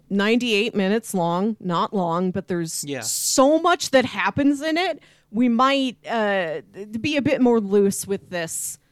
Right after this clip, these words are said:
Speaker 1: plot description so that we can really get into the details,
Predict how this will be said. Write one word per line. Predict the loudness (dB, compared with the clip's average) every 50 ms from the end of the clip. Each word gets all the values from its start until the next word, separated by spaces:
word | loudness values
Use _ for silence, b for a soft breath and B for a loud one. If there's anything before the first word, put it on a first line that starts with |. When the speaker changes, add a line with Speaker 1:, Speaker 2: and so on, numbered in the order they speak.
| _ _ _ _ -8
Speaker 1:
plot | -2 2 4 4 4 2 -2
description | -6 -8 -4 -2 -2 -2 -2 -2 -2 -2 -2 -2
so | -2 0 2
that | 2 2 2
we | 0 -2
can | -2 0 0 0 0 -2
really | -2 -2 0 0 0 0
get | 0 0 2 2
into | 4 4 2 2 2
the | 0 0
details, | 0 0 -4 -4 -4 -4 -4 -2 -2 -2 -2 -2 -4 -6 -8 -10 -12